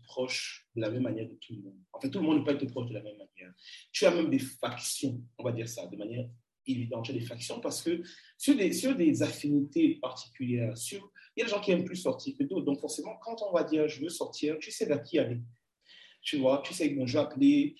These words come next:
Cédric, je vais appeler Vanessa, je vais appeler Titi. » Quand tu dis, « Bon, je veux faire une activité, genre voyage », il y en a qui n'aiment pas particulièrement voyager. Ou par exemple, parce que eux, peut-être, ne peuvent pas voyager parce qu'aujourd'hui, il y a beaucoup, de nombreux entrées sont des mères de famille, donc elles, elles n'ont pas la, la flexibilité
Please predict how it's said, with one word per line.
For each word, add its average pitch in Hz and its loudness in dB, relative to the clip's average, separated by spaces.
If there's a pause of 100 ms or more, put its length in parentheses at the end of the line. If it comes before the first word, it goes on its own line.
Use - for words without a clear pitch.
Cédric, 156 6
je 120 0
vais 147 6
appeler 127 2
Vanessa, 131 2
je 143 -4
vais 143 2
appeler 131 -2
Titi. » - -14 (360)
Quand 233 0
tu 262 -2
dis, « 185 -4
Bon, 147 2
je 135 0
veux 185 -2
faire 180 2
une 156 4
activité, 143 4
genre 147 2
voyage », 117 0
il 208 -8
y - -6
en 214 -6
a 196 -4
qui 254 -6
n'aiment 190 -6
pas 285 -4
particulièrement 131 -4
voyager. 120 -6
Ou - -12
par - 4
exemple, 196 -2 (520)
parce 143 0
que 185 -4
eux, 214 -4
peut-être, 165 6
ne - 0
peuvent - -2
pas 165 4
voyager 131 2
parce - -8
qu'aujourd'hui, 143 -2
il 170 -6
y - 0
a 160 0
beaucoup, - -10
de - -8
nombreux 151 4
entrées 165 -2
sont 143 -4
des 127 0
mères 156 4
de 147 4
famille, 131 4 (280)
donc - 2
elles, 190 -4
elles 180 4
n'ont 175 2
pas 165 4
la, 120 2 (240)
la 139 -4
flexibilité 139 -2